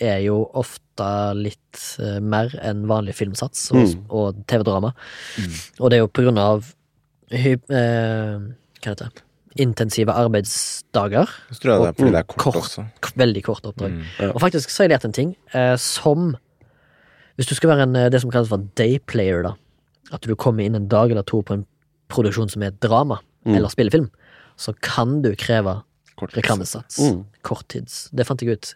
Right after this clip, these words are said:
Speaker 2: Mm.
Speaker 1: ganske recently.
Speaker 2: Mm.
Speaker 1: Jeg har
Speaker 3: Ja.
Speaker 1: jobbet
Speaker 2: Mm.
Speaker 1: sju år i bransjen.
Speaker 2: <laughs>
Speaker 3: Jeg har aldri brukt det. Selv om
Speaker 1: Nei,
Speaker 3: jeg
Speaker 1: ikke jeg
Speaker 3: sikkert
Speaker 1: der. Jeg burde jo
Speaker 3: Men jeg
Speaker 1: egentlig
Speaker 3: visste
Speaker 1: gjort
Speaker 3: ikke
Speaker 1: det.
Speaker 3: om det.
Speaker 1: Nei, jeg visste
Speaker 3: Så
Speaker 1: ikke om det, jeg. Jeg tenkte liksom, «Å ja, så hvis jeg kommer,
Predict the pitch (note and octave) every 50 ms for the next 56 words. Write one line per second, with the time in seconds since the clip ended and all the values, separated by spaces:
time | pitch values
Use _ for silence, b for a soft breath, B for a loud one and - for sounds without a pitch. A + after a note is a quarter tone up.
0 | _ - A#2+ A#2 F#2 F#2+ - _ _ - - D3+ C3+ C3 - - A#2+ A#2+ A2+ -
1 | - A2 G2 A2 A2+ - _ - - D#3 E3 B2 A#2+ A#2+ A2+ A2+ B2 B2+ C3 G#2+
2 | A2 G#2+ G#2 G#2+ G#2+ G#2 G2+ G#2 G2+ - - - A2 F#2 F2 E2+ - - - -
3 | - - C3 A#2+ A2+ G2 F#2+ G#2 G#2 G#2+ G#2+ G2+ - B2 A#2+ G2+ A2+ A#2 G#2+ A2
4 | G#2 G2+ G#2+ G2 - - G#2 - - - - - - B2+ A#2 E2+ E2 F2 D#2 -
5 | D#2+ - - G#2+ G#2 - _ _ _ _ _ - - - F2 C#3+ D3+ E3 F3+ F3+
6 | F3+ F3+ F3 D3 B2+ C3 C#3+ D3 D3+ D3+ D3+ D3+ D3+ D3 E3+ D3 C3+ D3+ A#2+ A2+
7 | A2+ A#2+ G#2 G2+ F#2+ G#2+ G2+ F#2 F2 F2 G2 G2 F#2+ - D#3 F3 G3 G#3 G3+ G#3
8 | G3 F#3 F#3 G3 G3 F#3 F#3 F3+ D3+ C#3+ D#3+ E3+ G3+ F#3+ D#3+ D#3+ C#3 D3 C#3+ B2
9 | - A3+ B3 F#3 C3+ - - C#3+ C#3+ - - C3 B2 - C3+ B2+ A#2